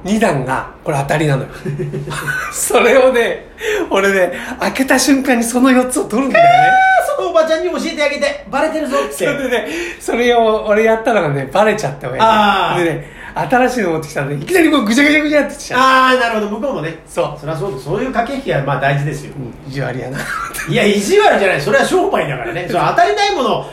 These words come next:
Speaker 2: みんなも買わない。あいつ使っちゃったからもうあれ買わないよってなっちゃうから。
Speaker 1: そうだね。
Speaker 2: 子供の伝達能力は半端ないですからね。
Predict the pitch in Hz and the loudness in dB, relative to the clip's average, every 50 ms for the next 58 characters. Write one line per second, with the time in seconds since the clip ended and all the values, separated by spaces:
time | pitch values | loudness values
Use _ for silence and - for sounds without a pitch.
0 | - - - 190 240 269 294 277 - - 202 226 220 185 156 156 185 208 208 247 | -18 -12 -8 -4 -2 0 0 0 0 0 0 0 0 0 -2 -2 -2 -2 -4 -4
1 | 247 247 - - - - 262 254 - 262 254 - 247 220 196 180 175 170 160 160 | -6 -6 -6 -8 -8 -4 -2 -2 0 0 0 0 2 0 0 0 -2 -2 -2 -2
2 | 147 165 180 185 190 196 196 196 202 196 - - - 147 156 175 151 - - 127 | -2 -2 0 0 0 2 2 2 0 0 -4 -6 -4 -2 -2 -2 -2 -4 -6 -8
3 | - 107 - - - - - 165 131 117 120 135 165 170 - - - - - 151 | -8 -8 -12 -14 -12 -6 -6 -4 -4 -6 -6 -8 -8 -8 -10 -12 -20 -10 -4 -2
4 | 190 220 262 269 269 262 226 202 220 226 - 247 - - 240 233 233 - 160 143 | 0 2 2 2 2 0 0 0 0 2 2 0 0 0 -2 -2 -2 -2 -2 -2
5 | - 151 151 147 165 156 160 156 151 143 131 120 - - - - - 120 127 - | -2 -4 -4 -4 -4 -4 -4 -4 -4 -4 -6 -8 -10 -12 -16 -16 -10 -10 -10 -10